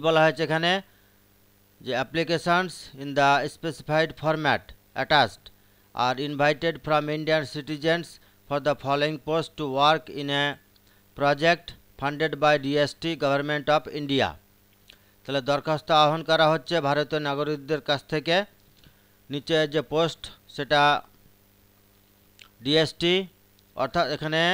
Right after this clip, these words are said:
আহ, জুনিয়র রিসার্চ ফেলো এই পোস্টে নিয়োগ হবে, তার জন্য দরখাস্ত আহ্বান করা হচ্ছে। এই যে টেবিলটা দেওয়া আছে এই টেবিলের মাধ্যমে আপনারা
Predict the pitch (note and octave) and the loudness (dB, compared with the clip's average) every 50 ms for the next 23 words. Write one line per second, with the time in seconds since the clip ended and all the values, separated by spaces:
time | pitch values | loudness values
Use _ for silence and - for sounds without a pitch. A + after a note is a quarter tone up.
0 | G3 F#3+ - _ _ _ _ _ _ _ _ _ _ _ _ _ _ _ _ _ | -2 -4 -8 _ _ _ _ _ _ _ _ _ _ _ _ _ _ _ _ _
1 | _ _ _ _ _ _ _ _ _ _ - - A#2 A#2 A#2 A#2 A2+ A2+ D3 D#3 | _ _ _ _ _ _ _ _ _ _ -10 -8 -4 -4 -4 -4 -4 -4 -6 -4
2 | E3 F3+ F3+ E3+ D#3 E3 C#3+ - F#3+ F3 D#3 - - F3 F3 D#3+ C#3 A2+ F2+ - | 0 2 2 2 0 0 -4 -2 -4 -4 -4 -4 -4 -2 0 2 2 0 0 -4
3 | - B2+ C3+ - - D#3 D3 - - F3 E3 D3+ D3+ D#3 D#3 C#3 C#3 D3 D#3 D3 | -6 -8 -6 -4 -4 -4 -4 -4 -6 -6 -4 -4 -2 -2 -2 0 2 0 2 4
4 | E3 F3+ G#3+ A3 - _ _ _ _ _ _ _ _ _ _ _ _ _ _ _ | 2 2 2 0 -2 _ _ _ _ _ _ _ _ _ _ _ _ _ _ _
5 | _ _ _ _ _ _ _ _ _ _ _ _ _ _ C3+ C3 C3+ C3+ D#3 D#3 | _ _ _ _ _ _ _ _ _ _ _ _ _ _ -2 -2 0 0 -2 -2
6 | E3 D#3+ C#3 D3+ D3 C#3 - D#3 D3+ - - D#3 D3+ D3+ D#3+ D#3 C#3 D#3 D#3 D3+ | -2 -2 0 0 0 0 -2 -8 -6 0 2 2 4 2 2 0 0 2 2 4
7 | D3+ D#3 D3+ - - E3+ E3+ F#3+ G3 - _ _ _ _ _ _ _ _ _ _ | 2 2 -2 -2 -2 0 0 0 0 -4 _ _ _ _ _ _ _ _ _ _
8 | _ _ _ _ _ _ _ _ _ _ _ _ _ _ _ _ _ _ _ _ | _ _ _ _ _ _ _ _ _ _ _ _ _ _ _ _ _ _ _ _
9 | _ _ _ _ _ _ - A#2 B2+ B2+ D3+ D3+ - E3 D#3 D3+ E3 D#3+ - F3 | _ _ _ _ _ _ -12 -12 -8 -4 -6 -4 -2 -2 -2 -2 -2 -2 2 0
10 | D#3+ D3+ C#3+ D3 D3+ D#3 D#3 D#3+ D#3 - F3+ E3+ D#3+ - - D#3+ D3 D#3+ D#3 D#3+ | 2 4 6 6 8 10 8 8 6 2 0 -2 0 0 -2 -2 -2 2 0 0
11 | D3+ D#3 D3+ D3 D3 C3+ D3+ D3 D3+ D3 C#3 D3+ D3+ D#3 D3+ | 0 0 -2 -2 -2 -2 -2 0 0 0 0 -2 -4 0 -2